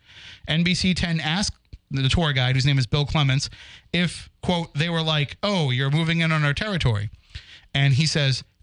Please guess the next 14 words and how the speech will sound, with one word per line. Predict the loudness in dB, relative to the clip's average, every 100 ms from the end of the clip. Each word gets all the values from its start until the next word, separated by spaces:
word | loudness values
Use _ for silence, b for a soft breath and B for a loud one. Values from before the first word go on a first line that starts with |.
| -6
"Actually, | -4 -4 -2 -2 -2
it | -2
was | 0 -2
a | -2
little | 0 0
bit | 0 0
like | -2 0
that." | 0 0 0
He | 0
laughed. | 2 0 -2 -4 B B B -4
"Hey, | -2
you | 0 0
know | 0
what? | -2 -4 -8